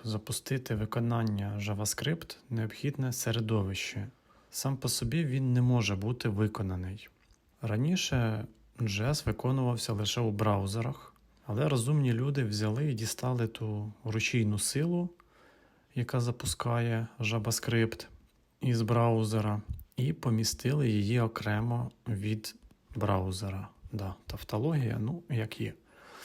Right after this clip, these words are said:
Тобто дістали з браузера і помістили окремо, назвавши це все діло Node.js. Що це означає? Це означає, що JavaScript можна запустити хоч на китайській мультиварці.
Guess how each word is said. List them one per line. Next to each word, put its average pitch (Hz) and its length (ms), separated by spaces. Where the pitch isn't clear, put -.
Тобто 101 220
дістали 110 440
з 107 60
браузера 131 540
і 110 80
помістили 120 580
окремо, 98 520
назвавши 135 640
це - 180
все - 220
діло 117 340
Node.js. 104 920
Що - 280
це 151 180
означає? 110 760
Це - 180
означає, 131 580
що - 240
JavaScript 113 760
можна 117 280
запустити 104 760
хоч - 320
на 104 80
китайській - 540
мультиварці. 107 800